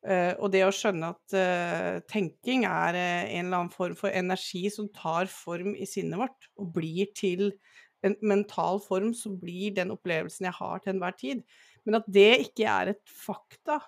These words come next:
altså, d-, hva jeg enn opplever til enhver tid, er ikke et universelt fakta for alle mennesker. Det er noe jeg opplever som sant, fordi at jeg tror på det. Eh, så hvis jeg tror på at nå er ikke jeg god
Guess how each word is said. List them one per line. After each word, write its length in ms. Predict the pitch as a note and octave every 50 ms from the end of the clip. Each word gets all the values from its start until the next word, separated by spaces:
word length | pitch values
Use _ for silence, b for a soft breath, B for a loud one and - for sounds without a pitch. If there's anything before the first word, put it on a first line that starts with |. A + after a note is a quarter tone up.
| _ _
altså, 520 | - G3+ G3 - A3+ G#3 G#3 G3+ G3 F#3+ F#3+ _ _ _ _ _ _ _ _ _ _ _ _ A3
d-, 260 | F#3+ F3+ F#3 - G3
hva 240 | F#3 F#3+ F#3+ G3 G#3 G#3+
jeg 140 | G#3+ G#3+ -
enn 200 | - F3+ G3+ G#3+ -
opplever 380 | - - _ - E3+ E3 F3 E3+
til 100 | G3 F#3+
enhver 240 | G3 F3+ F3 F3 F3
tid, 200 | - A#3 A3+ G#3+ - -
er 180 | D#3+ D#3+ D#3+ E3+ F3
ikke 240 | - - A3+ A3+ A3
et 120 | A3 - _ -
universelt 760 | G3+ F#3+ F#3+ F#3+ G3+ G3+ - - - - F3+ E3+ G3 - -
fakta 640 | - - - G#3 - - _ - - _ A3+ A3+ A3 -
for 100 | A#3 G#3+
alle 160 | G#3 F#3+ G3+
mennesker. 480 | G#3 G3 F#3 - - - B3+ A#3+ A#3+ -
Det 80 | G#3+ G3+
er 120 | G3+ G#3
noe 260 | G#3+ G#3 F#3+ F3+ F3+
jeg 500 | F#3+ F3+ E3+ E3+ F3 F#3 - G3+ G#3+ -
opplever 520 | - E3 - _ - F3 E3 E3+ E3+ F3+ F#3
som 160 | G3 G3 G3
sant, 280 | - G3+ A3 B3 A#3+ _ -
fordi 300 | - - G3+ F#3+ F#3 F3+
at 80 | F#3 - -
jeg 420 | F#3+ F3 E3+ E3+ F#3 F#3 G3 - -
tror 220 | F#3 E3 E3 E3
på 160 | - - D3
det. 140 | G3+ B3 B3+ - _ _ _ _ _ _ _ _ _ _ _ _ - -
Eh, 340 | F#3 F#3 F#3 F3+ F3+ F3+ F3+ F3+
så 160 | - G#3 G3+
hvis 160 | G#3+ G#3 - F#3+
jeg 300 | F3+ F3+ G3 A3+ A#3 -
tror 180 | G3 F#3+ F3+
på 140 | - - G3+
at 80 | G3 G#3
nå 240 | G3 F#3 F#3+ G3
er 180 | G3 F#3+ E3+ E3+
ikke 140 | - G3 F#3+
jeg 160 | F#3 F3+ F#3
god 140 | E3 D#3+